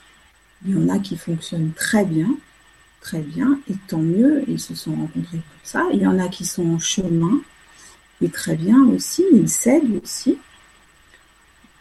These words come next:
Moi, ceux qui viennent me voir sont les couples qui veulent aller plus loin. Voilà, ce sont les couples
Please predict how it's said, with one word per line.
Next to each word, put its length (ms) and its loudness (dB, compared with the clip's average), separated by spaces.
Moi, 440 10
ceux 220 -6
qui 200 -14
viennent 280 8
me 140 6
voir 500 2
sont 280 -6
les 140 0
couples 520 -2
qui 140 -4
veulent 200 4
aller 220 6
plus 320 2
loin. 220 0
Voilà, 160 -4
ce 180 -12
sont 100 0
les 140 -4
couples 320 2